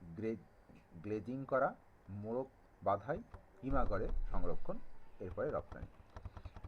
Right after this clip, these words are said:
আমি এতক্ষণ যে যে কথাগুলো বললাম, সেই কথাগুলো এখানে ফ্লো চার্টের মাধ্যমে দেওয়া আছে। এবার আমরা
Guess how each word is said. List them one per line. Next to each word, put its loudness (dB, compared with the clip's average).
আমি -6
এতক্ষণ -6
যে -2
যে -4
কথাগুলো -2
বললাম, -4
সেই -8
কথাগুলো -4
এখানে -4
ফ্লো 0
চার্টের 4
মাধ্যমে -4
দেওয়া 0
আছে। -12
এবার 6
আমরা 0